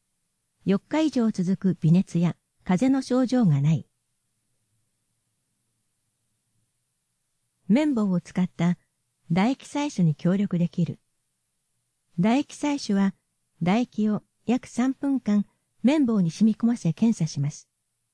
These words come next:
飲食後、十分以上の時間が空いている。食後三十分を推奨。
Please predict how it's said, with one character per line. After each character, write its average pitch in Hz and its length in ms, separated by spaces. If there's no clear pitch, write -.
飲 269 180
食 247 320
後、 220 220
十 185 160
分 285 380
以 294 60
上 233 200
の 175 120
時 151 140
間 214 220
が 202 100
空 180 80
い 180 60
て - 120
い 160 160
る。 156 160
食 277 300
後 294 100
三 277 240
十 277 140
分 196 260
を 220 80
推 147 240
奨。 139 480